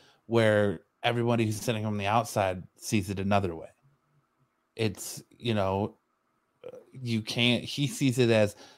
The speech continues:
they don't wanna take a chance on it 'cause it's not a, you know, they wanna do, they don't wanna be original, they wanna do remakes. No, it's that your property, there's no profitability there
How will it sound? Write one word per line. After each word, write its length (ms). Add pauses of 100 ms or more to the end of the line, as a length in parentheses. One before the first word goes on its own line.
(160)
they 140
don't 180
wanna 160
take 200
a 40
chance 340
on 160
it 100
'cause 160
it's 100
not 200
a, 160
you 140
know, 280 (320)
they 100
wanna 180
do, 160
they 80
don't 100
wanna 180
be 140
original, 440
they 80
wanna 200
do 140
remakes. 640 (420)
No, 360
it's 440
that 400 (240)
your 260
property, 880 (480)
there's 260
no 540
profitability 960
there 340